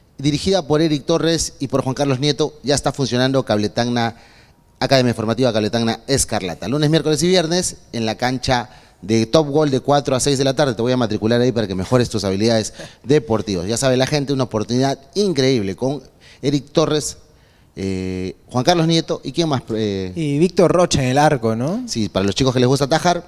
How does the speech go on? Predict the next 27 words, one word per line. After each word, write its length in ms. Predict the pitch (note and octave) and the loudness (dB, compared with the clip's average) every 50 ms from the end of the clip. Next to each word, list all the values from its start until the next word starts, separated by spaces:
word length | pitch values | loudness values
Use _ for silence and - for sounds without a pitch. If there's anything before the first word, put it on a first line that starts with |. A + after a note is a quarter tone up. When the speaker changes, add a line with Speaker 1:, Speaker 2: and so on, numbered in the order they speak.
| - | -2
Speaker 1:
tú 60 | - | 0
Speaker 2:
Calidad. 180 | D#3 D3+ D#3 E3 | 2 4 6 6
Speaker 1:
ya 60 | F3+ | 6
deberías 260 | F3+ F3 E3+ - - | 6 4 4 2 0
volver 260 | - A#2+ A#2 B2 C3+ C3+ | 0 0 0 2 2 2
a 40 | |
atajar 340 | B2+ A2+ A#2+ A2+ C3 C#3 C#3 | 0 0 -2 -2 -2 -2 -2
porque 220 | - A2 F#2 - - | -4 -6 -8 -8 -6
jugando 440 | - G#2 A2 A2+ A2+ A2 G#2+ G#2+ | -4 -2 0 0 0 -2 -4 -6
creo 200 | G2 G2+ F#2+ F2+ | -4 -4 -6 -6
que, 180 | F2 F2+ D#2+ - - - - - - - - _ | -6 -10 -12 -14 -16 -20 -20 -20 -20 -20 -20 _
que 100 | - G#2 | -6 -2
ya 200 | A2+ C3 C3 C3 | 0 2 2 2
te 80 | G#2 C3+ | 0 0
hemos 180 | B2+ B2+ A#2+ | 0 0 0
perdido 260 | - B2 A2+ A#2+ B2+ | -2 -2 0 0 0
un 60 | A#2+ G2+ | 0 0
poco 220 | G#2+ B2 A2+ B2 | -2 -2 0 2
Speaker 2:
Soy, 60 | B2+ | 4
Speaker 1:
la 60 | - | 4
fe. 320 | A3 A3 A3 - D3 D#3 F3+ | 4 4 2 2 0 -2 -6
Speaker 2:
somos 280 | - A#3+ A#3+ A3+ A3 | -4 -4 -2 -2 0
hoy 100 | A3 G#3+ | 0 0
un 140 | G3+ G3 F#3+ | -2 0 0
nueve 180 | F#3+ F#3+ F3+ D3 | 0 0 0 0
clásico, 420 | - D3 B2+ G#2+ - A#2 - A2 | -2 -4 -4 -4 -6 -8 -10 -10
Rey. 200 | G#2 G#2+ G#2+ A2 | -10 -10 -10 -12